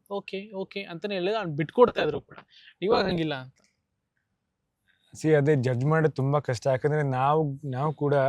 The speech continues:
Speaker 2: ತುಂಬಾ we put on our best behavior ಆವಾಗ ಗೊತ್ತಾ ಸುದೀಪ್ ಸರ್ ಇದ್ದಾಗ. ಯಾಕಂದ್ರೆ ಅಂತ
Speaker 1: ಹ್ಮ್.
Speaker 2: ಒಂದ್ ವ್ಯಕ್ತಿ ನಮ್ ಮುಂದೆ ಇದ್ದಾಗ ನಮ್ಗೆ ಎಷ್ಟೇ ಟ್ರಿಗರ್ ಆದ್ರೂ
Speaker 1: ಹ್ಮ್.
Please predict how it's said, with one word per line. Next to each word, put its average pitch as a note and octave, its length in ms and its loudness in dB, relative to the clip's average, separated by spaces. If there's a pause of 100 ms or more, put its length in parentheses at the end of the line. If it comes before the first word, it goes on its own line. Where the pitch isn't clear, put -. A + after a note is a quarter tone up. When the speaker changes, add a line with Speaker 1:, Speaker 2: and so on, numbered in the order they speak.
(180)
Speaker 2:
ತುಂಬಾ D3+ 580 0
we C3+ 240 2
put D3 220 0
on D3 280 -2
our A2+ 160 -4
best B2 260 -4
behavior B2 420 0
ಆವಾಗ G#2+ 260 -4
ಗೊತ್ತಾ G#2 200 -8
ಸುದೀಪ್ A2+ 360 -6
ಸರ್ A2+ 140 -6
ಇದ್ದಾಗ. G#2+ 240 -6
ಯಾಕಂದ್ರೆ C3 380 -8
ಅಂತ C#3 360 -10
Speaker 1:
ಹ್ಮ್. C#3+ 100 -2
Speaker 2:
ಒಂದ್ C3 100 -6
ವ್ಯಕ್ತಿ A#2 260 -6
ನಮ್ B2 180 -6
ಮುಂದೆ A#2 240 -4
ಇದ್ದಾಗ G2+ 320 -8
ನಮ್ಗೆ A2 200 -14
ಎಷ್ಟೇ C3+ 220 -6
ಟ್ರಿಗರ್ B2 360 -2
ಆದ್ರೂ G#2 300 -10
Speaker 1:
ಹ್ಮ್. C#3+ 380 -20